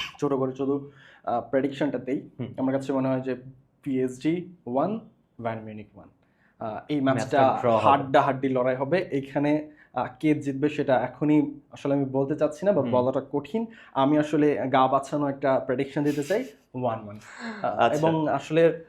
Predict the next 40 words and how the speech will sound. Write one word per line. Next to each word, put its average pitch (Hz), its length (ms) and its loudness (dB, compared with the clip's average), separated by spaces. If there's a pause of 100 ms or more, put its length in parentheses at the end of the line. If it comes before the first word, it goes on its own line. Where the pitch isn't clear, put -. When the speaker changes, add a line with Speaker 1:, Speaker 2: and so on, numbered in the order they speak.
(140)
Speaker 2:
আচ্ছা, 139 300 4
Speaker 1:
আহ, - 100 2
Speaker 2:
আর 135 160 8
আপনারাও 170 520 8
হচ্ছে, 175 600 2
মানে, 120 260 -4
এটা 147 160 0
কিন্তু 165 160 -2
প্রেডিকশন 156 520 0
শুধু, 151 500 -4 (140)
যে 120 280 -2
আমাদের 147 400 2
যা 190 120 8
মনে 156 240 2
হচ্ছে 175 260 0
সেখান 180 300 2
থেকে, 175 160 0
Speaker 1:
এটাই 165 120 0
Speaker 2:
এটা 180 100 6
Speaker 1:
আমরা 151 120 6
Speaker 2:
হ-, 160 140 2
Speaker 1:
বলছি। - 160 -2
Speaker 2:
হতে 170 180 6
হবে 190 340 8
এমন 170 260 4
কোনো 180 360 0 (260)
বিষয় 151 280 2
না। 156 180 0 (100)
So, 147 280 4 (240)
আপনারাও 156 360 6
আপনাদের 180 260 4
প্রেডিকশন 170 400 2
দিয়ে 160 160 6
যাবেন, 170 260 2
আমাদেরকে 143 380 0
জানাবেন, 139 400 2
আমরাও 123 340 2
দেখব, 127 420 -2 (220)
চেক 143 240 -2
করব, 156 380 -4